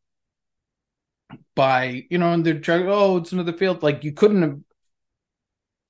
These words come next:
you may not have had a failed season if you spend a little bit more time evaluating your prospects. And maybe not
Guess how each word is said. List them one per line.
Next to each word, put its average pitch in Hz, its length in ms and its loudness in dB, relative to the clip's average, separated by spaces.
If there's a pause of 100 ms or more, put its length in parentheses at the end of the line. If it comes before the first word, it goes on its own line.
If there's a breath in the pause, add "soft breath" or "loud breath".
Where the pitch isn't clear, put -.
(100)
you 151 140 0
may 180 120 4
not 185 240 2
have 147 120 -2
had 151 280 -2
a 151 40 -4
failed 135 400 -4
season 123 420 -8 (320 soft breath)
if - 120 -6
you 147 80 0
spend 143 280 0
a 131 40 -4
little 151 300 2
bit 165 160 0
more 139 140 -2
time 139 320 -2
evaluating 127 580 -2
your 110 100 -10
prospects. - 720 -8 (920 soft breath)
And 190 120 6
maybe 285 220 4
not 175 460 2